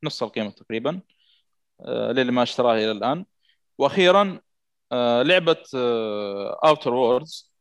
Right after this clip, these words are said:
طبعًا طلع إن-، إن-، نزلت الإضافتين، هم قالوا إنه بتنزل إضافتين للعبة، ما أدري إذا في، آه، إضافات بعد كذا. سعر كل إضافة أصلًا موجودة في المتجر حق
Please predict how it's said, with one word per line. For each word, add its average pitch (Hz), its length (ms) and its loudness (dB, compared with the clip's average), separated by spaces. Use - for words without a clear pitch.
طبعًا 151 420 0
طلع 220 200 4
إن-، 196 120 4
إن-، 151 440 2
نزلت 185 260 2
الإضافتين، 135 480 0
هم 127 160 -6
قالوا 143 240 2
إنه 127 240 -6
بتنزل 127 400 -4
إضافتين 127 380 0
للعبة، 110 480 -2
ما 147 120 0
أدري 120 140 -4
إذا 113 80 -4
في، 110 300 -12
آه، 104 840 -4
إضافات 120 420 2
بعد 110 100 0
كذا. 160 400 -4
سعر 247 280 2
كل 214 200 2
إضافة 202 380 4
أصلًا 160 200 -2
موجودة 151 320 -2
في 131 140 -4
المتجر 135 560 -4
حق 143 200 -6